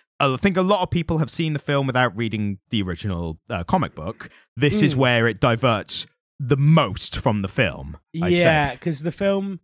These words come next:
Speaker 2: the film doesn't cover all six volumes, but it kind of does. So we meet Gideon in the,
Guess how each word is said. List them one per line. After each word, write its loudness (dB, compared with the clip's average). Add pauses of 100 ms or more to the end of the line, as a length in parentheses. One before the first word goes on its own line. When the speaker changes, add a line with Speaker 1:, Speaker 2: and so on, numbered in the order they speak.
(140)
Speaker 2:
the -8
film 2
doesn't 2
cover -2
all 0
six -4
volumes, 0
but -14
it -12
kind -6
of -8
does. -8
So -2
we 2
meet 4
Gideon 0
in -4
the, -6